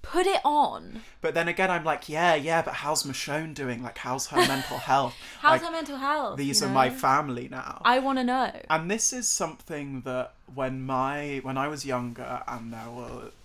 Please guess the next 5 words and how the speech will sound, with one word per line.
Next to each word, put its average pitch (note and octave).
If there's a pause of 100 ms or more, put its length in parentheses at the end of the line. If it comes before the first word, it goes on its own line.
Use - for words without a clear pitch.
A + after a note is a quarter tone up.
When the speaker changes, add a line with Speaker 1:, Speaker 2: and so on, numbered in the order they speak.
(140)
Speaker 2:
some A#2 (100)
turmoil A#2+
at -
home, - (180)
Speaker 1:
Okay. A#3